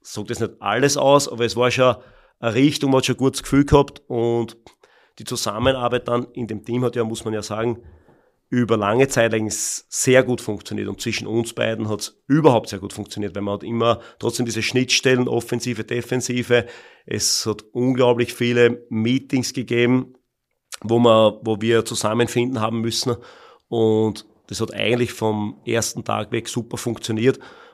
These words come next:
und wir haben uns damals schon, wir sind oft länger im Büro sitzen geblieben und haben,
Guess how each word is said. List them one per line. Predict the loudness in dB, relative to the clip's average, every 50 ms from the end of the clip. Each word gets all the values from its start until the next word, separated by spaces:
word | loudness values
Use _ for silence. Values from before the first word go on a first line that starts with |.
| _ _
und | 0 2 4 4 4 2 0 -2
wir | 0 2
haben | 2 2
uns | 2 0 0
damals | -2 0 4 6 6 4 4
schon, | 2 0
wir | 0 0
sind | -2 -2
oft | 0 0 -2 -2 -2 -4
länger | -4 -2 0 2 2 2
im | 2 2
Büro | 0 -2 0 0 0 0
sitzen | -2 -4 -6 -6 -4 -4 -2
geblieben | -4 -4 -2 0 -2 0 0 0 -2
und | 0 0
haben, | 0 -2 -2 -2 -6